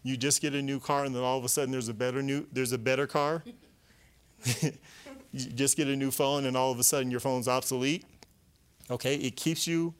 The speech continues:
on this earth. It keeps your heart and loyalty here.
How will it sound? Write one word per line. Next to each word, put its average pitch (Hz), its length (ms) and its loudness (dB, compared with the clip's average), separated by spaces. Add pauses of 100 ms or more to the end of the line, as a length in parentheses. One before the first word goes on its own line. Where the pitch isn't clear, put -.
on 131 200 2
this 127 260 4
earth. - 380 -2 (100)
It 120 120 -8
keeps - 240 -4
your 117 140 2
heart 139 260 2
and 123 160 -2
loyalty 131 420 0
here. 113 360 -2